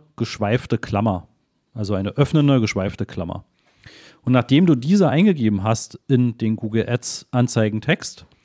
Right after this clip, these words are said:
wird dir ein sogenannter dynamischer Platzhalter vorgeschlagen. Und zwar der erste, der vorgeschlagen wird, ist der Keyword-Platzhalter.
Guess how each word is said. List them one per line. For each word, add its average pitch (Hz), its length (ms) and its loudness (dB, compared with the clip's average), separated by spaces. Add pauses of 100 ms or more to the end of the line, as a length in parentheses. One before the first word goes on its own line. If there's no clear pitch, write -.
(500)
wird 127 300 2
dir 160 300 2
ein 135 160 2
sogenannter 143 840 0
dynamischer 123 540 0
Platzhalter - 640 -6
vorgeschlagen. 90 800 -6
Und 120 120 -10
zwar 113 280 2
der 113 200 0
erste, 127 340 0
der 104 120 2
vorgeschlagen 104 600 -2
wird, 123 200 -2
ist - 200 -8
der 117 60 2
Keyword-Platzhalter. 104 1300 -2